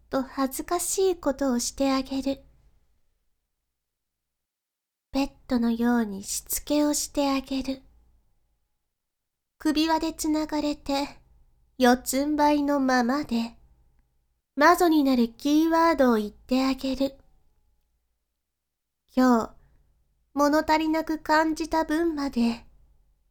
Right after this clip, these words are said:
ちゃんといじめてあげる。それから、カプセルの中にある毒よりも、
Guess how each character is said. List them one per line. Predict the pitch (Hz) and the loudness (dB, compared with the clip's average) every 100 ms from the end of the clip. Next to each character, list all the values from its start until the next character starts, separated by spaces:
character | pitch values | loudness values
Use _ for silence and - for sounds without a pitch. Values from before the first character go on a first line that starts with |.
| _ _ | _ _
ち | 254 | 0
ゃ | 208 | 0
ん | 233 254 - - | 0 -4 -12 -6
と | 240 | -2
い | 240 226 220 | 0 -2 -4
じ | 254 | -4
め | 262 277 | -2 -2
て | 269 285 | -4 -2
あ | 285 | -2
げ | 285 285 | -4 -8
る。 | 294 320 - - _ _ _ _ _ _ _ _ _ _ _ _ _ _ _ | -8 -10 -14 -20 _ _ _ _ _ _ _ _ _ _ _ _ _ _ _
そ | - 214 | -6 -2
れ | 233 | -2
か | 233 - 233 | -4 -6 -4
ら、 | 233 240 - _ _ _ _ _ _ _ _ _ _ | -4 -6 -10 _ _ _ _ _ _ _ _ _ _
カ | - 339 | 0 0
プ | - | 0
セ | - | -2
ル | 285 269 | 2 4
の | 254 | 4
中 | 247 262 262 | 4 2 0
に | 247 240 | 2 4
あ | 240 | 2
る | 220 | 0
毒 | 208 208 - 262 | -2 -6 -4 0
よ | 233 | 0
り | 214 190 | 0 -6
も、 | 180 180 | -6 -8